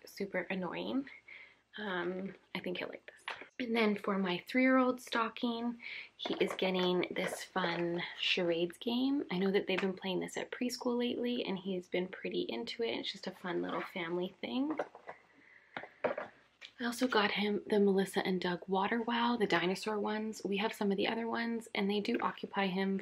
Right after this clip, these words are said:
for a good amount of time, and he loves dinosaurs, so I know he's gonna love this. You just fill the pen with water, and they color the pages, and color appears with just water. We also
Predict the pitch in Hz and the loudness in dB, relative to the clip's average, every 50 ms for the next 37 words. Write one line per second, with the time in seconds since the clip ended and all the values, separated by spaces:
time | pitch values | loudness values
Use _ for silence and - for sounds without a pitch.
0 | - - 185 180 180 170 180 180 - 190 185 180 185 180 180 175 180 - 180 - | -2 -2 0 0 0 0 -2 -2 -2 -2 -2 0 0 0 -2 -2 -4 -4 -6 -8
1 | - - 226 220 220 208 214 214 214 - 180 180 170 - 175 170 165 160 - - | -8 -6 -4 -4 -2 -2 -2 -2 -2 -2 -2 -4 -2 -2 -2 -2 -2 -2 -4 -4
2 | - - 147 - - 247 240 - - 240 240 240 247 233 233 - - 190 180 180 | -4 -4 -2 -2 -2 -2 -4 -6 -6 -4 -2 -2 -2 -4 -4 -4 -4 -4 -2 -2
3 | 180 170 175 175 - 202 190 180 165 165 160 160 - - 208 214 208 - - - | -4 -6 -8 -6 -4 -2 -2 -2 -2 -2 -4 -4 -4 -4 -4 -4 -4 -8 -12 -16
4 | - - - - - - - 240 214 214 226 226 - - - 190 185 - 196 - | -14 -12 -10 -10 -12 -8 -4 2 4 4 4 4 2 2 2 2 2 2 0 -2
5 | - - 190 185 180 180 175 - - - 180 170 170 180 185 202 220 226 220 - | -2 0 0 0 0 0 -4 -4 -4 -4 -2 -2 -2 -2 -2 -2 -2 -4 -4 -8
6 | - - - - - - - - - - 202 180 175 170 170 170 175 - - - | -12 -16 -16 -16 -16 -18 -20 -14 -8 -4 -4 -2 -2 -2 0 0 -2 -2 -2 -4
7 | 175 - 180 170 165 165 165 160 - - - _ _ - - 180 175 170 165 165 | -2 0 0 2 2 2 2 0 0 -4 -6 _ _ -4 -2 0 0 2 2 0
8 | 165 165 - - 180 180 175 - 233 247 277 285 285 285 - - - - - 180 | -2 -2 -4 -6 -4 -4 -2 -2 0 0 0 0 -2 -4 -8 -12 -14 -8 -4 -2
9 | 180 170 170 175 - - - - 175 165 170 175 175 196 175 - - 185 180 175 | 0 0 0 0 -2 -2 0 0 0 2 2 2 0 0 -4 -4 -4 -2 -2 0
10 | 170 175 180 - - - 180 185 - - - - - - - - - - - - | 0 -2 -2 -4 -4 -4 -6 -4 -4 -4 -4 -4 -4 -6 -6 -6 -4 -4 -4 -4
11 | - - 247 254 - - - - - - - - - - - - - - - - | -4 -4 -4 -6 -8 -10 -8 -4 -4 -4 -4 -4 -8 -16 -12 -10 -8 -8 -8 -8
12 | - - - - - - _ _ _ _ _ _ _ _ _ _ _ _ _ - | -10 -12 -12 -14 -18 -20 _ _ _ _ _ _ _ _ _ _ _ _ _ -14
13 | - - - _ _ _ _ _ _ _ _ _ _ _ _ - - - - - | -12 -12 -12 _ _ _ _ _ _ _ _ _ _ _ _ -16 -14 -12 -12 -14
14 | - _ _ _ _ _ _ - - - - - - - - - - - - - | -14 _ _ _ _ _ _ -18 -14 -14 -12 -12 -14 -16 -18 -20 -20 -18 -18 -16
15 | - - - - - 214 208 - - 202 196 196 - - | -14 -14 -14 -8 -4 -2 0 2 2 2 2 0 -2 2